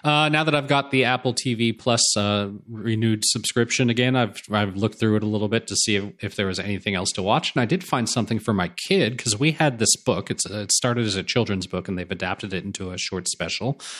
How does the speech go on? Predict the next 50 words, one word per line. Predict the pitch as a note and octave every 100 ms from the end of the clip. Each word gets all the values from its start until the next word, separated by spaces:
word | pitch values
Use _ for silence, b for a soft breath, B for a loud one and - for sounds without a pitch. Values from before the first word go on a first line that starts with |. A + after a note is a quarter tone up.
| B B G#2
Uh, | G#2+ G#2
Here | C#3+ C#3
We | B2 B2 G#2+
Are, | A2 C#3+
Notes | A2 B2 -
for | B2+
Living | G#2+ G#2 G#2+
on | A2 A#2
Planet | G2+ F2+ A2 -
Earth. | F#3+ A#2+ - _ B B B B
And | B2+ B2 C3+
I | C#3
have | G#3+
to | -
say, | - G#3+
it | G3+
was | G3
very | B2+ A#2+ B2 C3+
well | C#3 C#3+
done. | D3 G#3 G3
If | G2 -
you've | G#2+
got | A2+ A2+
a | A2+
kid, | - D3 E3 E3
um, | G#2+ G#2 G2+ G2+ _ _ _ -
you | A2+
know, | G#2+ G#2
this | A2 -
is, | G#2+ G#2+
this | A#2+ -
is | A2+
something | - A#2 B2 A#2
fun | - A#2 A#2+
to |
watch. | A#2 B2 D#3+ -
And | F#3+
it's, | F#3+ - - -
it's | E2+ - A2
Meryl | A#2 D3 C#3+ -
Streep | G#2+ C3 C#3+
is, | C3 A#2+ - -
is | A#2 A2+
doing | - C3 C3 B2+ B2+
one | C3
of |
the | B2+
voices, | B2 B2+ A#2 B2+ -
Chris | A#2+ -
O'Dowd. | G#2+ F#2+ E2+ A2+ A#2+ B2